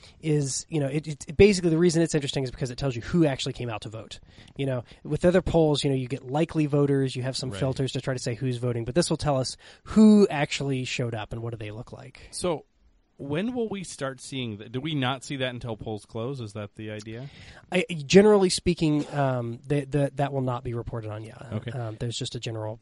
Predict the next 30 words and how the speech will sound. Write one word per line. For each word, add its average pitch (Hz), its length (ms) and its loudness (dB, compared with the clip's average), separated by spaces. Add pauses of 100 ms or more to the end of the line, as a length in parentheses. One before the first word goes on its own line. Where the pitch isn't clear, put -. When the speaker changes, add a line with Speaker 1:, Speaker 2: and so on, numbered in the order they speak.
(140)
Speaker 2:
Do 202 140 -4
you - 40 2
know 370 120 2
the 349 80 0
Speaker 1:
policy 185 160 -4
on - 60 -18
it. - 40 -14
Speaker 2:
mechanics? 147 520 -4 (260)
I, 131 160 -6
and 151 120 -2
I, 139 460 -2
Andy 180 220 0
and 147 80 -2
I 131 60 -2
talked 123 200 -4
about 117 160 -6
this 113 160 -12
this - 240 -12
morning, 123 300 -6
but 101 120 -6
Speaker 1:
Yeah. 104 140 -8 (220)
Speaker 2:
'cause 131 120 -8
I 139 120 0
actually 139 400 -6
did 127 160 -4
an 120 80 -4
exit 123 320 -10
poll. 95 360 -14
I 104 100 -12
was 110 120 -8